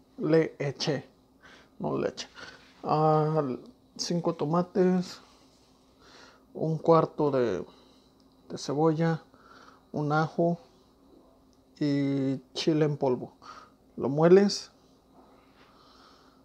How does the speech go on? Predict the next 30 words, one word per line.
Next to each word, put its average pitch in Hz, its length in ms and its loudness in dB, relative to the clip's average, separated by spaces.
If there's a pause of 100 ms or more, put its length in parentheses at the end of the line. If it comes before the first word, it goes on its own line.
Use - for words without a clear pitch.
(160)
y - 120 -8
ya 127 80 0
está 151 220 -4
listo, 165 380 -6
ya 156 120 -4
nomás 147 280 -6
lo 143 120 0
agregas 135 440 -2
aquí 160 360 -4 (1600)
a - 40 -14
la - 100 -8
carne. 170 440 -6 (1500)
Y - 140 -6
ya, 214 160 0
ya 202 160 -2
tienes 165 320 -6
carne, 160 280 -2 (500)
carne 156 380 -2
con 131 200 -8
chile. 127 380 -8 (600)
Mucho, 165 680 -4
mucho 190 320 -2
más 151 180 -6
simple 165 420 -4
que, 127 340 -10 (1300)
que - 120 -8
carne 143 300 -2
en 147 80 -6
su - 140 -10
jugo. 131 520 -6